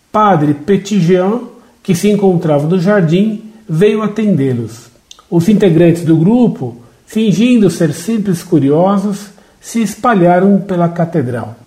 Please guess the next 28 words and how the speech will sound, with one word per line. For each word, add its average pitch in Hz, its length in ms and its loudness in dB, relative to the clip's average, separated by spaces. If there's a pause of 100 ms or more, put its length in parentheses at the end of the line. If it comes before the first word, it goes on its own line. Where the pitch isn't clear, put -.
Padre 165 400 2
Petit 160 380 0
Jean 196 380 2 (360)
ajoelhou-se 190 920 2
diante 175 360 0
do 208 140 -2
altar 170 600 -2
para 165 240 -2
orar. 127 460 -4 (180)
Três 180 300 4
senhoras 190 680 0
se - 100 -6
aproximaram 160 720 -2
dele 180 420 0 (240)
e 160 80 -6
sussurraram 170 840 2
ao 160 140 0
seu 156 220 -2
ouvido: 123 480 -4 (280)
"O 143 120 -4
nosso 170 440 0
coração 151 920 -6 (260)
é 135 120 -8
o 131 100 -4
mesmo 175 680 0
que 180 140 -12
o 175 100 -10
seu." 117 500 -12